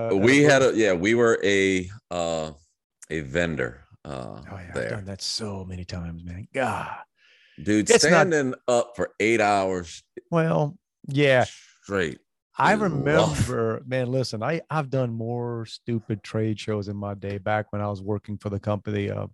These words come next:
Speaker 1: the consulting company that, now, don't get me wrong. So, okay, it, it, you're complaining about, I'm complaining, a bit, a lot in, in our world anyway, a lot of these conferences was cool. You know, you go, they're typically in nice places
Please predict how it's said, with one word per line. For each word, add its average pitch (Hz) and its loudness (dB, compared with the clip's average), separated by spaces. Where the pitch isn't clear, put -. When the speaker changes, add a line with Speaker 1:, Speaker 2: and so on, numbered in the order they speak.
Speaker 1:
the 101 -6
consulting 104 -4
company 98 -4
that, 98 -6
now, 196 4
don't 233 4
get 208 4
me 151 2
wrong. 110 -2
So, 170 4
okay, 156 -2
it, 185 -6
it, 170 -8
you're 180 -2
complaining 160 -2
about, 120 -4
I'm 127 -10
complaining, 123 -6
a 185 4
bit, 262 2
a 180 4
lot 185 4
in, 160 2
in 160 2
our 165 6
world 123 0
anyway, 101 -4
a 104 -4
lot 143 2
of - -4
these 151 -6
conferences 110 -6
was 95 -16
cool. - -16
You 120 -2
know, 123 2
you 123 2
go, 135 6
they're 117 2
typically 156 -2
in 139 -2
nice 131 2
places 107 -6